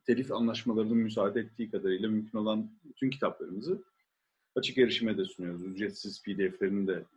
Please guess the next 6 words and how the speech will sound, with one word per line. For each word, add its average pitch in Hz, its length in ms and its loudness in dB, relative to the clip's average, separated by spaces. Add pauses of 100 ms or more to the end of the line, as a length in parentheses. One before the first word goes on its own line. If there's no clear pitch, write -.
e, 92 80 -18 (400)
Yort'un 92 340 -4
web 92 160 -4
sitesinde 87 460 -8
indirebilirsiniz. 85 840 -10 (1700)
E, 113 60 -8